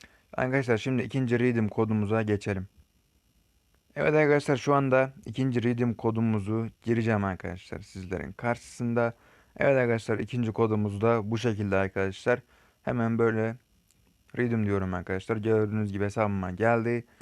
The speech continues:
Şimdi arkadaşlar üçüncü kodumuza geçelim. Evet arkadaşlar şu anda üçüncü kodu gireceğim arkadaşlar buraya. Şöyle hemen yapıştırıyorum arkadaşlar. Gördüğünüz gibi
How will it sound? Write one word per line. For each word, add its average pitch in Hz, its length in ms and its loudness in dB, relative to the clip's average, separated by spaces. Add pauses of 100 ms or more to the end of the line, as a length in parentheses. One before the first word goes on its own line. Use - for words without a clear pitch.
(100)
Şimdi 139 320 -2
arkadaşlar 117 500 0
üçüncü 120 440 -2
kodumuza 110 560 0
geçelim. 104 440 -4 (1000)
Evet 170 160 6
arkadaşlar 151 440 4
şu 143 160 2
anda 139 280 4
üçüncü 135 380 0
kodu 127 400 2
gireceğim 123 500 0
arkadaşlar 104 760 -2
buraya. 107 320 0 (200)
Şöyle 120 240 0
hemen 123 200 2
yapıştırıyorum 117 680 2
arkadaşlar. 104 360 -2
Gördüğünüz 123 420 2
gibi 123 240 2